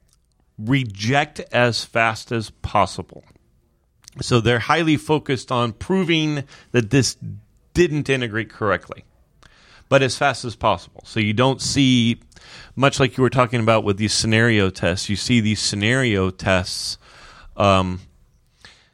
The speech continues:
uh, trying to be lean,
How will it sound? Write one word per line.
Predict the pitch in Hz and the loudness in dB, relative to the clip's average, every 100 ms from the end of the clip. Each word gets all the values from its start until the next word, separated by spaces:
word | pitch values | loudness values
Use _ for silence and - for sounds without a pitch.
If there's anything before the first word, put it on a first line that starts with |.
| _ _ | _ _
uh, | 95 95 92 78 - - _ _ - - - | -6 -2 -2 -2 -6 -10 _ _ -20 -20 -10
trying | - 139 127 131 113 | 0 4 4 2 0
to | |
be | 101 107 104 | 0 0 0
lean, | 101 104 107 95 78 62 | -2 -2 -2 -4 -6 -10